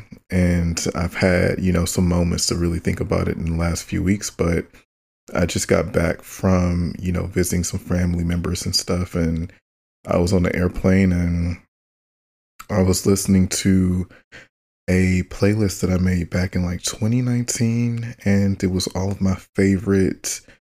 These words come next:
R and B songs from, like, the nineties and the early two thousands and everything. And, uh, one of my favorite songs of all time, uh,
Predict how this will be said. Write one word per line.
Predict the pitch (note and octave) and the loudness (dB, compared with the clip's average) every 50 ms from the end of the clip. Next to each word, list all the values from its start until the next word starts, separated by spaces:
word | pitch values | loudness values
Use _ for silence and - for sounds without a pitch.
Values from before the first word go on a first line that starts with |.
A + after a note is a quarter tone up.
| _ _ _ _ _ _ _ _ - | _ _ _ _ _ _ _ _ -2
R | - F#2 F2 F2+ | 0 0 2 0
and | F2 F2+ | 0 0
B | G2+ G2 G2+ G#2 | 0 -2 -2 0
songs | - - - G2+ G2+ G2+ G2+ G2+ G2 F#2+ - | -2 -2 0 0 0 2 2 0 0 -2 -4
from, | - - F#2+ F#2 F2+ | -4 -2 0 0 0
like, | E2+ E2+ - - | 0 -2 -4 -8
the | - G#2+ | -10 -8
nineties | G2 F#2+ G#2 A2 A2 A2+ A2 G#2 G#2 G#2 G#2 G2 - - | -6 -4 -4 -2 -2 -2 -4 -4 -4 -4 -4 -4 -4 -4
and | - F#2+ | -6 -8
the | G2+ | -6
early | - G2 G2 G2+ G2+ | -6 -4 -4 -4 -4
two | - - F#2+ F#2 | -4 -6 -4 -2
thousands | - F#2 G#2 G2+ F#2+ F#2+ - - F#2+ - - | -2 0 2 2 2 0 0 -2 -4 -2 0
and | F#2 F#2+ | 0 0
everything. | F#2+ F2+ F2+ F#2+ F#2+ - F2 E2+ F2 E2+ E2 | 0 0 0 -2 -2 -2 -2 -2 -2 -2 -4
And, | D#2+ - D2 D2 D2 C#2+ - - - - _ _ _ _ _ - - _ _ _ - - | -4 -4 -6 -4 -6 -6 -6 -8 -10 -16 _ _ _ _ _ -20 -20 _ _ _ -12 -6
uh, | - G2 F#2+ | -4 -4 -2
one | F#2 F2+ F#2+ G#2 A2+ | -2 0 2 2 2
of | A2+ | 4
my | G#2+ G2+ | 2 2
favorite | F#2 - - F#2+ F2+ F2+ F2+ | 2 2 0 0 0 0 -2
songs | - - - F2+ F2+ E2+ - - | -2 0 0 0 0 -2 -4 -6
of | - - | -6 -6
all | - G2 F#2 F2 | -4 -2 -2 -2
time, | G2 - - F#2+ F#2 F#2 F2+ F2+ F2+ F2 E2+ - - | -2 -2 -2 -2 0 0 0 -2 -2 -4 -4 -6 -8
uh, | E2+ E2 E2 E2+ F2 | -6 -6 -4 -4 -4